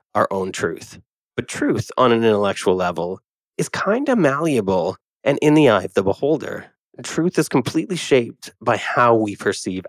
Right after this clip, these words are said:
our world. It's different for everyone, which makes the world kinda interesting. We need to get more comfortable with the idea of challenging our beliefs and our ideas and our truths, because assuming we're one hundred percent right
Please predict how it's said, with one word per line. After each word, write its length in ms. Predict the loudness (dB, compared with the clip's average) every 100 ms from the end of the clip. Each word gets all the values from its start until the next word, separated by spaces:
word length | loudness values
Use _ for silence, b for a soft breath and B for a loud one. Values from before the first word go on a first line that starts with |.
| _
our 400 | -4 -2 -2 -2
world. 480 | 0 0 -2 -10 -16 _ _ _
It's 180 | -8 -4
different 280 | -2 -2 -2
for 160 | 2 2
everyone, 540 | 4 2 2 0 -6 -2
which 180 | 0
makes 220 | 2 2 2
the 80 |
world 480 | 2 2 2 -2 -6 _ _
kinda 260 | -2 0
interesting. 600 | 2 0 -2 -6 -8 -8 -14 _ _ _ _ _ _ _ _ 2
We 80 |
need 120 | 2 4
to 60 |
get 120 | 2
more 120 | 2 0
comfortable 540 | 2 2 2 0 0
with 160 | -2 0
the 160 | 2
idea 480 | 2 0 -4 -2 -2 -2
of 240 | -6 -6 -12
challenging 920 | -2 2 2 2 0 -2 -2 -4 -10 -16 _ _
our 140 | 2
beliefs 500 | 2 -2 -4 -8 -12 -6
and 120 | -4
our 100 | -2
ideas 580 | -4 -6 -8 -6 -6 -8 -10
and 120 | -8
our 140 | -8
truths, 500 | -8 -6 -6 -8 -14 _ _ _
because 220 | -2 0 0
assuming 540 | -4 -2 0 2 2
we're 180 | 2 2
one 100 | 0
hundred 240 | 0 0
percent 320 | -2 -2 -2
right 320 | -2 -6 -6